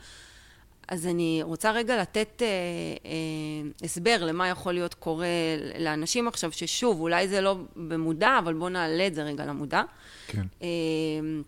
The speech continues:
Speaker 1: שכל עניין של הפסקת האש הזאת, שהיא ל-, למטרה מסוימת, אז אנחנו מהצד שלנו אומרים,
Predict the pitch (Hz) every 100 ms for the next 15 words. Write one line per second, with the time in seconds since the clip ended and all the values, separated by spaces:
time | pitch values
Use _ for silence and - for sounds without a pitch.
0 | - - - - - - - - - -
1 | - - - - - 165 156 - 247 269
2 | 240 262 254 - - - 208 170 160 190
3 | 254 247 277 - - - - - - -
4 | 156 156 151 147 147 147 147 156 147 -
5 | 156 160 143 151 185 233 - 262 269 294
6 | 285 156 160 170 180 190 175 165 185 175
7 | 170 175 165 165 175